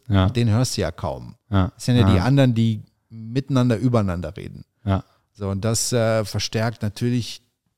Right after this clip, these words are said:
Speaker 2: das braune Gesocks. Kommen wir jetzt drauf an, was die Wagenknecht macht. Nimmt sie den Leuten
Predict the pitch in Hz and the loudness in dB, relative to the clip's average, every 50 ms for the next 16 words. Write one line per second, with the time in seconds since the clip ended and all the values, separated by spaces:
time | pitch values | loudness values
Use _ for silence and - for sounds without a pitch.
0 | _ _ _ - 92 - - - - 98 110 131 143 135 131 120 127 135 147 147 | _ _ _ -14 -14 -14 -12 -8 -4 -4 -2 -2 -2 -2 -2 0 0 0 -2 -2
1 | - - - 139 151 165 151 143 - - 139 135 - 120 143 151 139 123 110 - | -4 -6 -6 -6 -4 -4 -6 -8 -6 -6 -6 -6 -4 -4 -4 -4 -4 -4 -6 -6
2 | - 101 95 95 101 113 143 165 175 160 - - 151 143 - - 147 147 151 - | -6 -6 -4 0 0 0 0 0 -2 -4 -4 -6 -6 -6 -4 -4 -2 -2 -4 -4
3 | - 110 104 107 117 - - 120 107 117 113 113 107 101 104 107 113 - - 113 | -4 -4 -2 -2 -2 -2 -2 -2 -2 0 0 0 0 0 0 0 -2 -4 -6 -10
4 | 113 107 | -10 -12